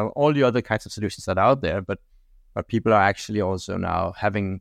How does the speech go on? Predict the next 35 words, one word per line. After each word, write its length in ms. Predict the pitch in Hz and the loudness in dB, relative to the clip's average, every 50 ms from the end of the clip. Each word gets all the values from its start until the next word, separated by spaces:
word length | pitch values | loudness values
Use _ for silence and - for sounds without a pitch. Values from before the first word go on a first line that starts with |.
| _ - | _ -12
and, 160 | 120 101 98 - | -10 -10 -10 -6
you 140 | 107 107 101 | -4 -4 -4
know, 120 | 95 - - | -4 -6 -6
keeping 240 | - 127 135 131 113 | -6 -4 0 2 2
an 100 | 107 110 | 2 2
eye 320 | 90 73 101 101 104 104 | 0 -2 -2 -2 -2 -2
out 280 | 98 92 90 78 - - _ | -2 -2 -2 -4 -4 -8 _
for 180 | - - 98 | -12 -10 -10
how 440 | - - - - 117 113 107 107 104 | -10 -10 -6 -2 0 2 4 4 2
do 140 | 104 107 104 | 2 0 -2
I 200 | 101 98 98 95 | -2 -2 -4 -6
fast 560 | - - - - 113 110 110 104 - - - | -8 -8 -6 -2 -2 0 -2 -2 -6 -10 -10
track 460 | - - 110 98 95 - _ - - _ _ _ _ - - _ - - _ _ - | -6 -4 -4 -4 -4 -8 _ -20 -20 _ _ _ _ -20 -20 _ -20 -20 _ _ -6
by 200 | 101 92 90 92 | -4 -2 -2 -2
buying 560 | 85 - - 92 92 95 95 92 92 98 95 | -2 0 0 2 2 2 0 0 0 0 -2
up 280 | 87 92 95 90 - _ _ _ - | -2 -2 -4 -4 -6 _ _ _ -16
smaller 300 | - - 95 92 90 85 | -10 -6 -2 -2 -2 -2
companies 680 | - - 127 147 135 107 90 90 85 82 - - - - _ _ _ _ _ _ - | 0 0 0 0 2 0 0 -2 -2 -6 -8 -12 -16 -20 _ _ _ _ _ _ -8
that 320 | 98 92 101 92 92 90 - | -2 2 2 4 2 2 0
have 160 | 101 92 - - | -2 -6 -6 -8
really 540 | 101 98 95 98 101 120 135 139 135 123 117 107 | -10 -10 -8 -4 0 2 4 4 4 4 2 0
figured 340 | - - 110 - - - | 0 -2 -4 -2 -2 -4
out 180 | - 90 90 - | -4 -4 -4 -6
how 200 | - - 92 92 | -6 -4 -4 -4
to 160 | - - - | -4 -4 -2
integrate 560 | 98 98 95 - - - - 95 98 98 95 | -2 -2 -2 -4 -6 -6 -4 -4 -4 -4 -4
circularity 640 | - - - - - - 98 95 92 90 87 - - - _ - | -6 -6 -8 -6 -4 -2 0 0 0 0 -2 -6 -12 -14 _ -2
into 320 | 120 123 127 117 - 123 | 2 2 2 2 2 0
the 120 | 101 104 | 0 0
business, 520 | 95 101 95 - - 95 85 - - - - - | 0 0 -2 -2 -4 -8 -8 -8 -8 -10 -10 -12
the 80 | - | -12
core 420 | - _ _ _ - 98 98 101 98 | -12 _ _ _ -2 0 0 0 -2
of 60 | 95 | -4
the 100 | - - | -6 -8
business. 480 | - - - - - 90 - - - | -8 -10 -12 -14 -18 -18 -18 -18 -18